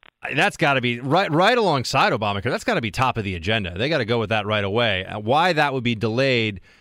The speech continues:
I've heard the rationales for it. I'm not sure I buy them. I think they're, I think they're getting a little,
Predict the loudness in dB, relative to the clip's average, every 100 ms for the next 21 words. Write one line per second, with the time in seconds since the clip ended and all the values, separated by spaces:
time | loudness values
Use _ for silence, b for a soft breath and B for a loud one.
0 | b 0 0 2 2 2 2 0 0 0
1 | -2 -2 -2 0 -2 -4 -4 0 0 -2
2 | -2 -2 -2 -2 -2 -4 -2 -2 -2 -2
3 | -2 -4 -8 -8 -6 -4 -6 -4 -4 -2
4 | -4 -6 b b b b -6 -4 -2 -2
5 | 0 -2 0 0 0 0 2 2 2 0
6 | -2